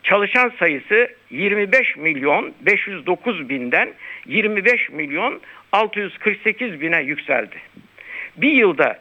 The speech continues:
istihdam artışı yüz otuz dokuz bin kişi.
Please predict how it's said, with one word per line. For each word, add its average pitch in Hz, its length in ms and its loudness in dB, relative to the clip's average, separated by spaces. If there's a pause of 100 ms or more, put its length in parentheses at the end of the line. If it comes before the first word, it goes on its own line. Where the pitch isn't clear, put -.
(120)
istihdam 208 580 0
artışı 165 560 0 (200)
yüz - 400 -2 (120)
otuz 202 380 -2
dokuz 180 360 -4 (420)
bin 240 240 -2
kişi. - 380 -4